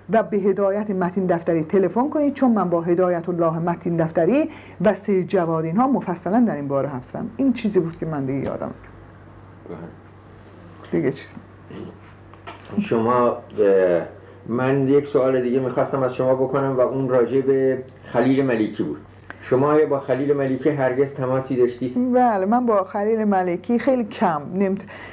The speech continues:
Speaker 1: به علت اینکه به گاه به گاهی توی خونه جلال آل احمد آقای ملیکی رو می‌دیدم که تقریباً در همه مهمانی‌های که می‌داد و اینها، که پاک دامنم خب جزوشون بود و اینها، در نتیجه منم به عنوان من ملیکی رو می‌دیدم.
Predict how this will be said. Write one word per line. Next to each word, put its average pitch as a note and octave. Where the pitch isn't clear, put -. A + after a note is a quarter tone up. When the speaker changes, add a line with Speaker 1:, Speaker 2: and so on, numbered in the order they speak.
Speaker 1:
به F#3
علت G#3+
اینکه F#3+
به F3+
گاه E3+
به F3+
گاهی G3+
توی G3
خونه F3
جلال F3+
آل D3+
احمد E3+
آقای G3
ملیکی F#3
رو F#3+
می‌دیدم F3
که F3
تقریباً E3+
در F3
همه F3
مهمانی‌های D3+
که E3
می‌داد D#3+
و D3+
اینها، E3+
که F#3
پاک D3+
دامنم D#3
خب C3
جزوشون D3
بود D3+
و D#3+
اینها، D#3
در E3
نتیجه D#3+
منم D#3
به D3+
عنوان D#3+
من F#3
ملیکی D#3
رو E3
می‌دیدم. C3